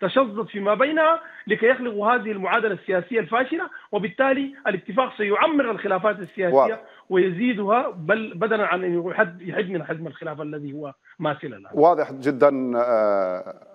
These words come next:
Speaker 2: الصحفي والكاتب السوداني يا سيد خالد، آه، العيسر، كنت معنا مباشرة عبر الهاتف من، آه، لندن. يلتحق بنا الآن، آه، عبر الهاتف الدكتور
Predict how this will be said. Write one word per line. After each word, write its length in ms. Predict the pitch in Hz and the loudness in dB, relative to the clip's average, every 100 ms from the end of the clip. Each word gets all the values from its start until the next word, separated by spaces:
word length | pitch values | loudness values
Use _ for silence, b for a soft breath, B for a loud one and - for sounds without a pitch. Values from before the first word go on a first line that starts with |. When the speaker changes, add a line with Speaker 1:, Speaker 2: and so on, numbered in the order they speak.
| - | -18
Speaker 2:
الصحفي 720 | - - - 120 - 123 104 | -10 -8 0 -2 0 -4 -2
والكاتب 840 | 95 98 98 101 98 139 127 123 104 | 0 0 0 -2 -2 0 0 0 -4
السوداني 600 | 107 - 110 131 135 113 | -6 -6 0 2 2 0
يا 100 | 101 | -2
سيد 240 | - 113 | 0 -4
خالد، 400 | - 127 127 107 | 2 4 4 2
آه، 440 | 120 113 117 117 127 | 2 4 4 2 2
العيسر، 600 | 127 123 117 139 - 160 | 2 4 4 2 2 -2
كنت 480 | - 139 139 135 - | 0 -2 4 4 2
معنا 420 | 143 131 131 120 | 2 2 2 -2
مباشرة 800 | 110 120 139 139 127 123 135 131 b b b b | 0 2 2 2 0 2 0 0 b b b b
عبر 220 | 127 131 127 | 0 2 0
الهاتف 440 | 127 123 127 - | 0 -2 -2 -4
من، 340 | 127 127 120 | -2 0 0
آه، 600 | 117 110 107 95 92 104 | 0 0 0 -2 -4 -6
لندن. 680 | 120 117 151 175 151 170 180 - B B - | -4 -2 -2 0 2 2 0 -10 B B 0
يلتحق 720 | 160 160 160 151 - 139 123 | 0 2 -4 -4 0 0 2
بنا 540 | 110 139 139 131 123 | 2 2 4 2 2
الآن، 600 | 127 139 147 131 120 110 | 0 4 4 2 -2 -4
آه، 260 | 110 107 104 | 0 0 0
عبر 500 | 117 123 120 - 131 | 0 2 2 2 -2
الهاتف 720 | 120 113 110 123 135 135 120 | 0 0 2 2 0 0 -4
الدكتور 560 | 113 113 156 143 110 | -4 -2 2 2 2